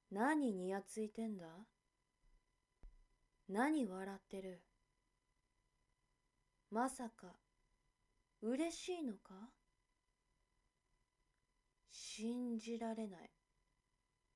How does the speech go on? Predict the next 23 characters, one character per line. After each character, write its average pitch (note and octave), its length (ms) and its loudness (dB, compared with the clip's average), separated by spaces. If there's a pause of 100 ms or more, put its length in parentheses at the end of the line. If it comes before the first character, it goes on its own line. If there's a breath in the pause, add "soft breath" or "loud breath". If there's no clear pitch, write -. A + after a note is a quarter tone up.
(1040)
貴 - 140 -10 (100)
様 D4+ 340 4
が D4 160 0
喜 A#3+ 100 2 (560)
ん - 20 0
で A#3+ 100 4
い G#3+ 140 4
る A#3 140 2
と A3 160 0
い F#3+ 240 -2
う F#3+ 80 -8
事 A#3 240 -2
実 A3 400 -6
が F3 180 -6 (1000)
非 B3 280 2
常 C#4+ 340 8
に C4+ 200 6
不 - 220 -12
快 G#3+ 320 2
だ。 G3+ 200 -4 (2500)
そ D4+ 420 0
う C4 40 -4
か。 - 160 -14